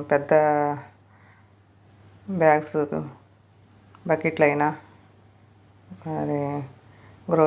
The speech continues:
బ్యాగులైనా కొంచెం పెద్ద సైజులో పెట్టుకుంటే మనకి ఒకటి రెండు కాయలతో కాకుండా కొన్ని రోజులు, ఒక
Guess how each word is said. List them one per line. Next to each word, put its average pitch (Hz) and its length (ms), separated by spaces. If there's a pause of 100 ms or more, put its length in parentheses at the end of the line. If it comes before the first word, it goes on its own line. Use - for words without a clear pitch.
బ్యాగులైనా 147 480 (240)
కొంచెం 151 240 (120)
పెద్ద 143 140 (120)
సైజులో 151 340
పెట్టుకుంటే 151 440 (560)
మనకి 175 240
ఒకటి 180 300
రెండు 170 200
కాయలతో 160 320
కాకుండా 156 460 (1080)
కొన్ని 185 240
రోజులు, 180 300 (160)
ఒక 175 120